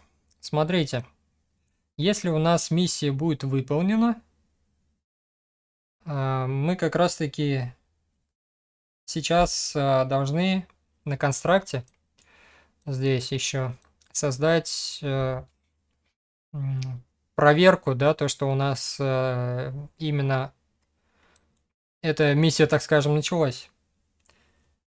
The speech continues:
То есть мы берём get actor of class. Если, допустим, у вас, э, в данном случае, э,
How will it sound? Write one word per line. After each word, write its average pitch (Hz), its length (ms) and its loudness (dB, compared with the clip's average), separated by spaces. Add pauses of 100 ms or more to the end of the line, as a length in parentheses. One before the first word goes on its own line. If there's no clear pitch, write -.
(280)
То 151 80 0
есть 139 240 0
мы 185 300 2 (120)
берём 143 640 0 (1160)
get 151 360 0 (580)
actor 165 440 4
of - 200 -6
class. 175 440 4 (500)
Если, 160 320 0
допустим, 151 680 0
у 156 140 -2
вас, 151 480 2
э, 131 460 -2 (1800)
в 156 60 -4
данном 151 300 6
случае, 135 600 0 (2000)
э, 131 400 -2